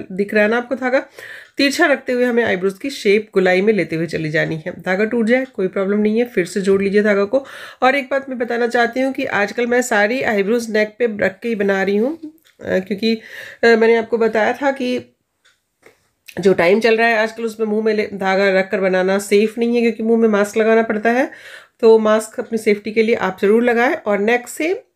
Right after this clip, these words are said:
अ, आईब्रोज भी एकदम नॉर्मली जैसे मा-, माउथ से बनती है ना, वैसे ही नॉ-, नॉर्मल नेक से भी बना लेती हूँ मैं। तो आप भी नेक से प्रैक्टिस कर सकते हो।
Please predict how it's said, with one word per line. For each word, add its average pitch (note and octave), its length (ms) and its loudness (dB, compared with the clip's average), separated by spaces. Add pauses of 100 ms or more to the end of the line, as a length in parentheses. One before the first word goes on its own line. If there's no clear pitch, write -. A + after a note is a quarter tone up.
(100)
अ, A3 100 -2
आईब्रोज A3 580 2
भी G#3+ 160 -2
एकदम A#3+ 460 0 (280)
नॉर्मली C#4 800 0
जैसे G#3+ 440 0
मा-, G#3 260 -2
माउथ F#3 220 2
से G#3 140 -8
बनती A3 260 0
है A#3 80 4
ना, C#4+ 100 0
वैसे G#3+ 260 0
ही A#3 60 -2
नॉ-, G#3+ 160 -2
नॉर्मल G3 400 0 (460)
नेक A3+ 220 2
से C4 100 -4
भी A#3+ 80 -4
बना F3 260 0
लेती E3+ 260 -2
हूँ G#3 120 -2
मैं। C4+ 140 2
तो C4+ 120 2
आप B3+ 140 2
भी C#4 120 -2
नेक A#3+ 180 0
से C4+ 120 -6
प्रैक्टिस A3+ 340 -6
कर G#3+ 160 -4
सकते A3 300 -6
हो। A#3+ 340 -2